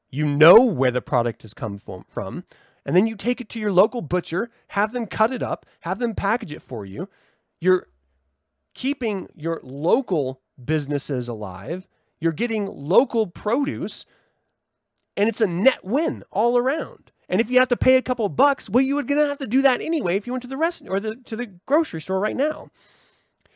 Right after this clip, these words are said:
To add insult to injury, right before this pandemic hit, my state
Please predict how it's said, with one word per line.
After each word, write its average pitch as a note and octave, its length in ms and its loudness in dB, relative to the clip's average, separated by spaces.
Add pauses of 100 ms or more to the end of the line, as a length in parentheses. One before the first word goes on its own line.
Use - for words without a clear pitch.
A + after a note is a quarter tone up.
(120)
To - 180 4
add F#3 180 4
insult F#3 400 0
to E3 100 -4
injury, C#3+ 520 -2 (180)
right F3 380 6
before G3+ 400 2
this F3+ 160 0
pandemic D#3+ 540 0
hit, - 340 -6 (260)
my F3+ 300 4
state A2 420 -6